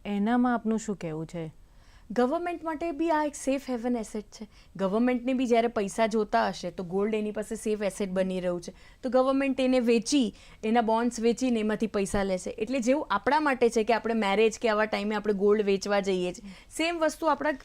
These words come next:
Speaker 2: આપણી સરકારને બી લાગુ પડે છે કે જ્યારે એને પૈસા જોતા હોય ત્યારે એ ગોલ્ડ બોન્ડ કે ગોલ્ડ વેચી અને એના પૈસા લઈ શકે.
Speaker 1: એની માર્કેટ ઉપર અસર હોઈ શકે કે, અ,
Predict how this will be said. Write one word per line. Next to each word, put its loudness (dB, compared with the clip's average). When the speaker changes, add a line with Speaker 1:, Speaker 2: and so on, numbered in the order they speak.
Speaker 2:
આપણી -2
સરકારને 0
બી 0
લાગુ 2
પડે -2
છે -6
કે -2
જ્યારે 4
એને 0
પૈસા 4
જોતા 4
હોય 0
ત્યારે 0
એ -4
ગોલ્ડ 4
બોન્ડ 2
કે 0
ગોલ્ડ 4
વેચી 2
અને -2
એના -2
પૈસા -4
લઈ 6
શકે. -12
Speaker 1:
એની -2
માર્કેટ 2
ઉપર -2
અસર -2
હોઈ 0
શકે -2
કે, -2
અ, -8